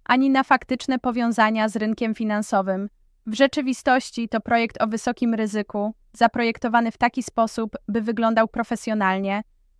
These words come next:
a jednocześnie pozwalał jego twórcom działać w pełnej anonimowości. Najrozsądniejszą decyzją jest unikanie kontaktu z tym systemem,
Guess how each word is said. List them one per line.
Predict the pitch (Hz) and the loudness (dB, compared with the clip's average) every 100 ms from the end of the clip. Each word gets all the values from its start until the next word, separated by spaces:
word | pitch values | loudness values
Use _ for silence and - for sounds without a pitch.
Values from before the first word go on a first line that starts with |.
| _ | _
a | 220 | 0
jednocześnie | 233 233 226 226 269 - 254 | 2 2 0 0 -2 -2 -4
pozwalał | 233 226 208 220 226 226 226 | -4 -6 2 4 8 6 4
jego | 214 208 214 | 0 -2 -4
twórcom | - 226 226 - 233 220 | -6 -4 -4 -2 -2 0
działać | 214 208 208 - | 4 4 4 -2
w | - | -2
pełnej | 226 226 226 220 | 0 2 0 -2
anonimowości. | 208 208 202 202 196 190 185 - 185 196 _ _ _ _ _ _ _ _ _ _ - | -2 0 -2 -2 0 0 -2 -6 -12 -12 _ _ _ _ _ _ _ _ _ _ -2
Najrozsądniejszą | 240 262 277 277 285 262 262 277 302 311 | 2 4 4 2 0 0 2 0 0 0
decyzją | 254 240 247 220 226 226 240 | 0 0 -2 0 0 0 0
jest | 226 226 - | -2 -4 -4
unikanie | - 240 226 240 240 | -2 -2 2 0 0
kontaktu | - 226 220 220 - | 0 0 2 0 0
z | 220 | -8
tym | - 208 | -6 -6
systemem, | 226 - 208 202 196 196 | -6 0 2 2 0 -2